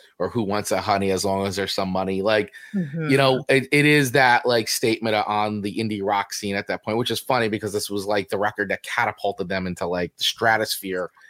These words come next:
Speaker 1: This
Speaker 2: Yeah.
Speaker 1: record had so many rock radio hits on it. Um, to me, Siamese Dream is one of, I, I honestly, I put it up there as one of the best rock records ever recorded. I mean, it is up in that top ten list. I think this record sonically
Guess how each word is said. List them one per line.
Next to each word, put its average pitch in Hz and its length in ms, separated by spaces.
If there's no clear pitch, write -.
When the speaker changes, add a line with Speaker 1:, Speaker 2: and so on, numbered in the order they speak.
Speaker 1:
This 143 140
Speaker 2:
Yeah. 151 80
Speaker 1:
record 135 160
had 110 120
so 139 400
many 131 340
rock 107 360
radio 104 320
hits 101 260
on 90 240
it. 90 120
Um, 107 280
to 135 100
me, 180 420
Siamese 170 460
Dream 147 400
is 120 220
one 123 280
of, 113 300
I, 120 160
I 120 240
honestly, 135 480
I 120 80
put 143 200
it 117 60
up 117 160
there 113 160
as 104 140
one 113 140
of 107 100
the 104 80
best 107 320
rock 101 300
records 92 360
ever 87 200
recorded. 87 360
I 113 60
mean, 120 180
it 139 120
is 123 200
up 120 200
in 110 80
that 107 180
top - 280
ten 101 220
list. 98 240
I 98 120
think 107 180
this 98 160
record 104 400
sonically 139 800